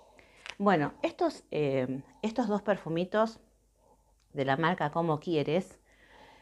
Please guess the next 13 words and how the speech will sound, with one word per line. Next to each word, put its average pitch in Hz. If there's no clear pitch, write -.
eh, 147
es 139
una 151
marca 160
de 143
ropa 160
argentina 170
que 156
lo 131
encontrás 143
en 139
los 135
shoppings 226